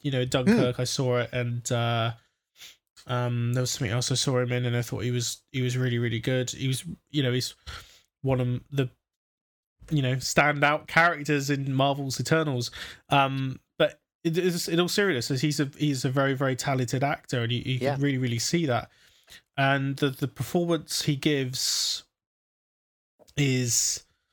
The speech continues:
Speaker 1: <sighs> innocent. He's really, really innocent and really, really troubled by, you know, his, his father, his abusive
Speaker 2: Mm.
Speaker 1: father, sexually abusive father. It's, it's definitely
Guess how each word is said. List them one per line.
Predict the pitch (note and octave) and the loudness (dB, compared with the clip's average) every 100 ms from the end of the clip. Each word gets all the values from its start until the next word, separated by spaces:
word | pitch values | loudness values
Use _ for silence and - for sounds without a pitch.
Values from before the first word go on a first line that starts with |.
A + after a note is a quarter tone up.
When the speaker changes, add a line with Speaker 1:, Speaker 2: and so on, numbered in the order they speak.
| _ _ _ _ _ _ - | _ _ _ _ _ _ -6
Speaker 1:
<sighs> | - - - - - - _ _ _ _ _ _ - | -4 -4 -4 -10 -12 -18 _ _ _ _ _ _ 0
innocent. | D#3+ E3+ - G#3+ | 0 2 0 -2
He's | C#3+ D3 - | 0 0 0
really, | C#3+ E3+ | 2 2
really | E3+ D3+ C3 | 2 2 2
innocent | C3+ C3+ E3+ E3 F3+ - _ _ _ _ - | 0 2 0 0 -4 -12 _ _ _ _ -2
and | C3+ C3 C3 C3 C3 C3 C3 - _ _ - | 2 2 2 0 0 0 -2 -8 _ _ -4
really, | D3 C#3 C#3+ C#3+ | 0 2 2 2
really | C3+ C#3 C3 | 0 0 0
troubled | - - C#3 C3 A#2+ A#2 - | 0 0 2 0 -2 -4 -2
by, | B2+ A#2 A#2 A#2+ A#2 - - - _ | 0 2 2 0 -2 -8 -18 -20 _
you | D3 | 0
know, | C3 | 2
his, | A#2 B2 - | 2 -2 -2
his | C3 A#2+ | -2 -2
father, | - D3+ C3+ A#2 G#2+ | 2 2 2 0 -2
his | G#2+ A2+ A#2 | -2 -2 -4
abusive | A#2+ B2 D#3+ A#2 | -2 0 0 0
Speaker 2:
Mm. | |
Speaker 1:
father, | B2+ A#2+ A2 G#2+ | 0 0 0 -2
sexually | - E3+ E3+ C#3+ B2 | 0 0 0 -2 0
abusive | A#2+ A2+ A#2 A2+ | 0 -2 -2 -2
father. | A2+ A2+ A2+ | -2 -2 -2
It's, | A2 D#2 - | -4 -6 -8
it's | - G#2+ | -8 -6
definitely | - B2 A#2+ A2+ A#2+ A#2+ A#2 | -4 -4 -4 -4 -2 -2 -4